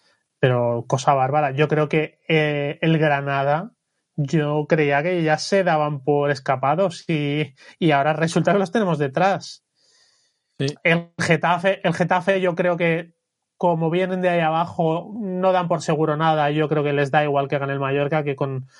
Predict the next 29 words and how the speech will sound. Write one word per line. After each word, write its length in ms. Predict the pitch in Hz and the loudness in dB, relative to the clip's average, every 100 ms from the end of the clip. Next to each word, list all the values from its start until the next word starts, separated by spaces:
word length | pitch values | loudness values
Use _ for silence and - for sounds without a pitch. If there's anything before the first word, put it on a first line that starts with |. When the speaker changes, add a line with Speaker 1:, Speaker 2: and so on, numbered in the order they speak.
| _ - | _ 2
Speaker 1:
con 240 | 160 160 | 2 0
seguir 220 | 151 156 147 | 0 2 2
sumando 400 | 156 151 143 139 | 0 0 0 0
ellos. 440 | 165 185 196 - _ _ - | 0 0 -2 -8 _ _ -2
Pero 200 | 156 156 | 0 2
un 140 | 170 | 2
Elche 460 | 170 196 175 180 160 | 0 -2 -2 -2 0
también 240 | 156 156 | 0 -2
que 80 | 151 | -4
se 140 | - | 0
veía 180 | 151 165 | 2 2
muy 160 | 165 156 | 0 0
lejos 480 | 165 175 165 147 - | 0 0 -2 0 0
y 60 | |
ahora 180 | 156 165 | 2 2
el 80 | 156 | 0
Mallorca 540 | 156 156 151 151 143 | 0 0 0 0 0
tiene 200 | 160 147 | -2 -2
los 140 | 147 143 | -2 -2
mismos 300 | 143 139 - | -4 -6 -4
puntos 460 | 160 185 170 151 | -2 0 -2 -2
o, 320 | 151 143 135 _ _ _ _ _ - | -2 -2 -4 _ _ _ _ _ -2
o 80 | 151 | 2
un 60 | |
Español 480 | 180 170 170 156 180 | 2 2 0 2 0
que 80 | 175 | 0
está 180 | 170 175 | 0 0
a 40 | |
dos 160 | 170 | 0